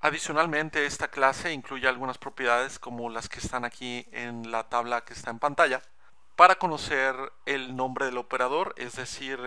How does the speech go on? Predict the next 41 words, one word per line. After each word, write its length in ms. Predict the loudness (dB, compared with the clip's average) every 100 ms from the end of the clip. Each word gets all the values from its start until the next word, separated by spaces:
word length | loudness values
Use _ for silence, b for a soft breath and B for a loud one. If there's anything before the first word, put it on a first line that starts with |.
| -8
el 200 | -10 -8
nombre 200 | -6 -6
de 60 | -6
la 120 | -8
compañía 720 | -12 -6 -6 -4 -4 -2 -2
de 140 | -4 -10
telefonía 720 | -14 -14 -12 -10 -6 -6 -6
que 80 | -10
estamos 360 | -10 -10 -12
utilizando, 680 | -18 -18 -4 -2 0 -2 -10 B B B B B
si 240 | -8 -6 -6
los 220 | -6 2
datos 320 | 2 2 -6
celulares 580 | -10 -8 -2 -2 -2 -10
están 280 | -6 -4 -2
habilitados 580 | -4 -8 -2 -2 -2 -4
o 40 |
no, 260 | -4 -4 B B B B
si 200 | -10 -6
el 100 | -4
roaming 380 | 0 0 0 -4
de 100 | -2
datos 340 | -2 -2 -10
está 160 | -4 -2
habilitado 480 | -2 -8 -4 -2 -2
o 20 |
no, 300 | -2 -4 -6 -16 -20 -20 -20 -20 -20 -12
si 440 | -8 -8 -6 -6 0
hay 260 | 2 2
red 280 | -2 -4 -4 -8
disponible 580 | -10 -10 -10 -10 -8 -6
o 20 |
no, 300 | -4 -4 -4 B B B -14
y 100 | -12
si 480 | -10 -8 -8 -10 -10
el 220 | -10 -6
Wi-Fi 720 | 6 6 6 2 4 4 2
está 320 | -8 -2 2 2
habilitado 680 | 0 -10 -4 -2 -2 -6 -10
o 100 | -10
no. 180 | -10